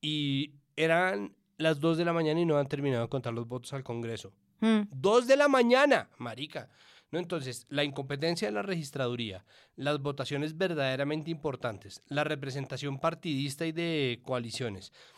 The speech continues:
Speaker 1: la representación territorial que está en la Cámara, todo eso quedó nublado por los, eh, votos de, de coaliciones,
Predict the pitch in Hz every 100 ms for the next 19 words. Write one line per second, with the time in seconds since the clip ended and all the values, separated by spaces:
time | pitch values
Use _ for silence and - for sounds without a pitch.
0 | _ _ - 151 151 147 143 139 139 139
1 | 143 139 131 147 139 156 165 180 139 123
2 | 151 175 180 143 131 127 127 113 101 170
3 | 175 196 196 202 147 131 131 131 131 127
4 | 147 175 214 - 143 127 120 110 104 -
5 | 139 127 117 120 120 127 123 127 143 143
6 | 131 113 120 127 135 123 117 156 254